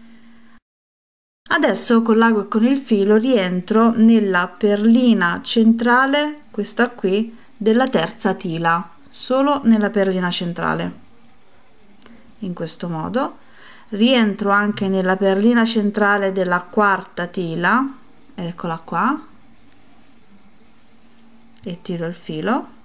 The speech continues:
A questo punto inserisco una quindici zero sul mio ago e rientro nuovamente in queste tre perline, cioè la prima, la seconda e la terza, le perline quelle lì sporgenti delle tila,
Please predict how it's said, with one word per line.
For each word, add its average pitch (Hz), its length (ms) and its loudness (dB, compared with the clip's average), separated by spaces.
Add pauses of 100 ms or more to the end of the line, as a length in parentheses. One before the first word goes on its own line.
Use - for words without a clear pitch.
(1200)
A 220 120 0
questo 233 360 -2
punto 381 440 2
inserisco 226 840 0
una 208 180 2
quindici 220 480 2
zero 226 280 2
sul 190 220 -6
mio 196 220 0
ago 185 500 0 (440)
e 254 80 4
rientro 233 460 0
nuovamente 254 500 2
in 262 80 0
queste 233 240 2
tre 226 140 2
perline, 175 720 -2 (160)
cioè 175 300 -4
la 170 160 -4
prima, 339 680 0
la 180 160 -4
seconda 175 640 -4
e 208 100 0
la 185 140 0
terza, 202 600 -8 (200)
le 220 160 0
perline 196 420 0
quelle 214 220 4
lì - 160 0
sporgenti 180 1080 -4
delle 170 520 -4
tila, 165 520 -4